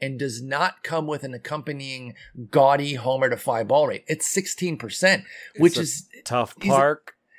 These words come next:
Speaker 1: Yeah, and he's a
Speaker 2: Breaking ball's getting
Speaker 1: thirteen percent
Speaker 2: softer.
Speaker 1: career guy. And two of his away parks can be difficult too with Toronto, regardless of where they're playing, whether it's Dunedin, Buffalo, or Toronto. They're all hitters' parks.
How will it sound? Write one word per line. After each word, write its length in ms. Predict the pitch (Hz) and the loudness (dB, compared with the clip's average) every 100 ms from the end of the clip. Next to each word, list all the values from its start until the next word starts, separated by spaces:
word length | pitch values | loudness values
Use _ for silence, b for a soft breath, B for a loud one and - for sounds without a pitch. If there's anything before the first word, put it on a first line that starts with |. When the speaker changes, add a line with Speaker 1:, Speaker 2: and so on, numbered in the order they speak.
| b | b
Speaker 1:
Yeah, 300 | 165 226 226 127 | 2 4 4 4
and 160 | 123 | 6
he's 120 | 190 | 6
a 20 | - | 6
Speaker 2:
Breaking 40 | 127 | 4
ball's 120 | 123 | 4
getting 180 | - - | 2 2
Speaker 1:
thirteen 0 | |
percent 320 | 185 131 - | 2 4 4
Speaker 2:
softer. 160 | - 143 | 4 0
Speaker 1:
career 260 | 143 196 226 | 2 4 4
guy. 240 | 170 123 107 B B _ | 4 2 0 B B _
And 400 | 190 233 202 - - | 4 4 4 0 -4
two 240 | 202 214 | 0 0
of 80 | 175 | 2
his 200 | 180 151 | 2 4
away 300 | 147 165 220 | 4 4 4
parks 380 | - 156 131 - | 4 2 2 -2
can 160 | 151 | -2
be 100 | 127 | -2
difficult 560 | 120 127 135 127 131 - | -2 -2 -4 -6 -6 -4
too 320 | 185 208 170 B B | -2 0 -2 B B
with 420 | - 147 139 - - | 0 2 2 -2 -10
Toronto, 760 | 156 139 147 156 143 143 - | -4 2 2 2 0 -2 -4
regardless 460 | 139 135 131 143 123 | -6 -2 0 0 -2
of 80 | 123 | 0
where 100 | 123 | 0
they're 140 | 135 | 0
playing, 240 | - 120 123 | -2 -2 0
whether 200 | 120 117 | 0 0
it's 160 | 98 | -2
Dunedin, 680 | - 123 127 143 147 151 139 B - | 0 0 2 0 2 2 -2 B 4
Buffalo, 640 | 143 147 143 143 143 135 _ | 4 4 2 4 4 0 _
or 320 | 165 202 226 | 2 4 2
Toronto. 520 | - 123 101 95 113 | 0 0 0 0 0
They're 220 | 123 123 | 2 0
all 480 | - 147 190 139 - - | 4 4 6 4 0 2
hitters' 280 | 160 147 | 2 2
parks. 400 | - 113 107 127 | -2 -4 -2 -6